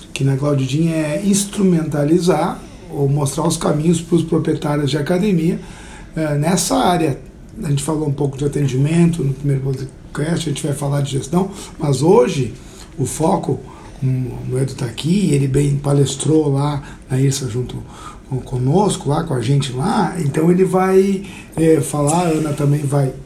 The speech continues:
<clears throat> fazer algumas perguntas sobre o conteúdo. Ah, imagina, né?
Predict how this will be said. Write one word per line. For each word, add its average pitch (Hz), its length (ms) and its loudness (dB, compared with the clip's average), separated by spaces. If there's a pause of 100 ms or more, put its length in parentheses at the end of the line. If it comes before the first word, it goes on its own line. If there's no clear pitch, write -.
<clears throat> 165 200 2
fazer 147 220 0
algumas 151 300 -2
perguntas 175 640 2
sobre 190 480 6 (360)
o 175 60 2
conteúdo. 180 1040 4 (500)
Ah, 151 800 0
imagina, 190 540 2
né? 185 120 0